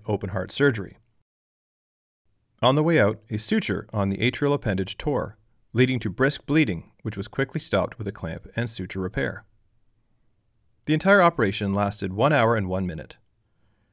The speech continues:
Lillian made a good recovery, being moved to the medical ward on post-op day eleven, and was discharged to a rehab home two and a half weeks after the surgery. She lived for seven more years,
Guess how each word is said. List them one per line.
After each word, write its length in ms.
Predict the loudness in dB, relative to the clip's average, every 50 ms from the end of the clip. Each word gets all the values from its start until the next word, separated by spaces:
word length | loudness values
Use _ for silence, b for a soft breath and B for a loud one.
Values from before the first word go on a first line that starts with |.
| _ _ _ _ _ _ _
Lillian 320 | 2 4 4 6 6 4 4
made 160 | 4 4 2
a 20 |
good 240 | 2 2 0 0 0
recovery, 500 | 0 0 0 0 0 0 -2 -6 -8 -10 -16 _ -2
being 220 | 0 2 2 2
moved 240 | 2 2 0 0 -2
to 60 | -4
the 180 | -4 -2 -2 0
medical 340 | 0 0 0 0 0 0 0
ward 220 | 2 2 2 0
on 160 | 0 -2 -4
post-op 460 | -4 -2 -2 -2 0 0 0 0 0
day 120 | 0 -2 -2
eleven, 460 | 0 0 -2 -2 -4 -4 -8 -10 -12 _ _ _ _ _ _ _ _ _ _ _ _ _ _ 4
and 100 | 4 6
was 100 | 6 4
discharged 600 | 4 2 0 0 2 2 4 4 4 2 0 -6 -12 _ -12
to 160 | -4 0 2
a 80 | 2 2
rehab 360 | 4 2 4 4 4 4 2
home 200 | 2 0 -2 -2
two 160 | -2 -2 -2
and 60 | 0
a 40 | 0
half 220 | 0 0 -2 -2 -2
weeks 260 | -4 -4 -4 -6 -6 -2
after 320 | 0 2 2 2 -2 -6
the 100 | -8 -8
surgery. 520 | -6 -4 -2 -2 -2 -2 -6 -10 -16 -18 -20 _ _ _ _ _ _ _ _ _ _ _ _ _ _ _ _ _ _ _ _ _ _ -6
She 160 | 0 2 4
lived 220 | 6 6 6 6
for 100 | 4 0
seven 320 | 2 4 4 6 6 6 6
more 160 | 6 4 4
years, 460 | 4 2 0 -2 -2 -6 -10 -14 -16